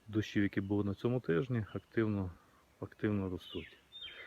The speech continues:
Для підв'язки в цьому році придбав собі, е, японський топінер Макс. Отак він виглядає.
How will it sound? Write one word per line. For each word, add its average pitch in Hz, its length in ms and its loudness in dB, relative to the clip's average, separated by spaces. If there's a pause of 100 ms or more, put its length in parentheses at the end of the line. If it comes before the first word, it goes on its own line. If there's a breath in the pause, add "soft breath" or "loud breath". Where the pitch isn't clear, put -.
(1200 loud breath)
Для 110 180 2
підв'язки 131 680 2 (480 loud breath)
в - 80 -16
цьому 104 200 2
році 113 260 0
придбав 104 500 2
собі, 101 360 2
е, 95 120 -2 (1900 loud breath)
японський 107 560 2
топінер 131 420 2
Макс. 175 380 -2 (420 loud breath)
Отак - 460 -2
він 101 100 0
виглядає. 101 640 0